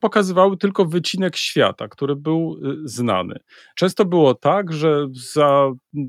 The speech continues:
tym, co jest poza tą mapą, to są tylko smoki, a kiedy już docierano do tych, y, obszarów, okazywało się, że tam też są ludzie. No więc, y, no,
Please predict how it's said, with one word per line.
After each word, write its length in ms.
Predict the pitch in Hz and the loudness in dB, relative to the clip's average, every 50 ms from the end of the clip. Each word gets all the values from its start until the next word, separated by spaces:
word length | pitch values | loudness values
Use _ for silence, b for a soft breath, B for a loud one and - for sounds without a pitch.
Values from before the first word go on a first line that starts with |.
| - _ | -10 _
tym, 180 | - 156 147 131 - | -4 -4 -4 -4 0
co 120 | - 165 | 2 2
jest 160 | 170 165 - - | 2 2 2 2
poza 240 | 208 208 190 - | 2 2 4 4
tą 140 | 143 - 156 | 2 4 2
mapą, 300 | 147 131 156 175 - 254 - | 2 2 2 0 0 -2 -2
to 80 | 196 | -2
są 140 | 156 175 165 | -2 -2 -2
tylko 240 | 151 165 160 180 160 | -2 0 0 0 0
smoki, 540 | - - - 196 131 110 101 - - - - | 0 0 0 0 0 0 0 -2 -8 -12 -10
a 160 | - 113 107 | -10 -10 -8
kiedy 200 | - 180 180 196 | -6 -4 -2 -2
już 100 | 185 165 | 0 0
docierano 540 | 151 185 165 - 185 180 208 226 233 190 143 | 0 0 2 2 2 2 2 2 2 2 2
do 120 | 127 110 | 0 0
tych, 280 | - - 117 - - - | -2 -4 -8 -6 -4 -4
y, 140 | 117 113 | -2 -2
obszarów, 560 | - 123 110 - - 113 120 156 170 165 - 196 | -2 -6 -6 -4 -2 -2 0 0 -2 -6 -8 -10
okazywało 600 | 180 165 - 180 165 143 120 98 107 113 117 117 | -8 -6 -4 -4 -4 -4 -2 -2 -2 -4 -4 -6
się, 140 | - 214 220 202 B B B B | -8 -10 -10 -10 B B B B
że 120 | - - - | -10 -4 0
tam 140 | - 285 302 | 0 0 2
też 240 | - 381 - - | 4 2 2 2
są 240 | - - 151 120 107 101 | 0 0 0 0 -2 -2
ludzie. 400 | 95 92 90 92 - - 110 - 143 | -6 -6 -8 -10 -12 -12 -12 -10 -8
No 100 | 156 175 | -8 -8
więc, 360 | 185 233 233 214 - - - - | -6 -6 -8 -8 -8 -8 -8 -6
y, 100 | 277 262 240 226 - _ B B B B B B B B B _ _ | -4 -4 -4 -6 -8 _ B B B B B B B B B _ _
no, 100 | 180 180 | -6 -6